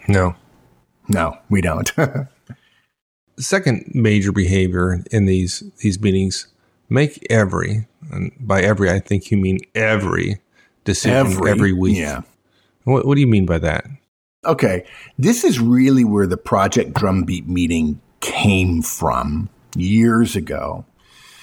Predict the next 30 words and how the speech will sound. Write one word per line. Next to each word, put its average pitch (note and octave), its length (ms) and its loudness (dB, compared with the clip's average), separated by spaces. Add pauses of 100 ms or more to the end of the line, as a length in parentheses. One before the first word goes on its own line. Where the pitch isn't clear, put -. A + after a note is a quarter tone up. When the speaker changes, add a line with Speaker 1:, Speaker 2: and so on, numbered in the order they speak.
(200)
Speaker 2:
I D3+ 180 2
learned G2 460 -2 (140)
that G#2 320 -2
all C3 240 2
the G3+ 140 2
executive A#2+ 500 0
sponsors F#2+ 720 -6 (260)
who B2 160 -2
got G2+ 380 -2
all C#3+ 340 2
of C#3 160 -2
their A#2 160 2
projects G2+ 680 -2
that - 80 -4
were F#2+ 120 -6
sponsored F#2+ 640 -4 (120)
delivered F#2+ 580 0 (1400)
shared B2+ 560 -2
one G2+ 320 -2
common B2+ 320 2
behavior. B2 380 0
This D#2+ 260 -8
is F#2 100 -8
manager G#2+ 400 2
tools. B2 440 0
It's - 140 -6
all G2 180 2
about G2 260 0
behavior. G2 440 0 (680)
And A#2+ 260 2